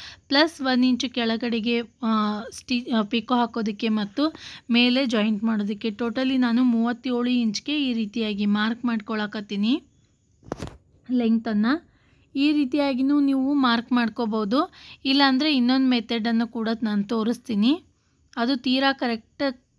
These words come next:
ಕರೆಕ್ಟಾಗಿ ಬರ್ತೈತಿ. ಕರ್ವ್ ಅಂಬ್ರೆಲಾ ಶೇಪ ಕರೆಕ್ಟಾಗಿ ಬರ್ತೈತಿ. ಈಗ ನಾವು ಮೇಲೆ ಸೊಂಟದ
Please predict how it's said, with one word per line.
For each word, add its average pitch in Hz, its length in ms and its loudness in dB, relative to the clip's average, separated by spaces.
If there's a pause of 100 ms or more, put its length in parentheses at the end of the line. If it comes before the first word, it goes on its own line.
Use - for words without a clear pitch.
(120)
ಕರೆಕ್ಟಾಗಿ 233 580 -2
ಬರ್ತೈತಿ. 226 640 0 (100)
ಕರ್ವ್ 226 640 -2 (360)
ಅಂಬ್ರೆಲಾ 240 420 2
ಶೇಪ 247 380 -2
ಕರೆಕ್ಟಾಗಿ 226 680 -4
ಬರ್ತೈತಿ. 214 600 -4 (380)
ಈಗ 262 180 4
ನಾವು 247 260 4
ಮೇಲೆ 254 420 2
ಸೊಂಟದ 247 440 0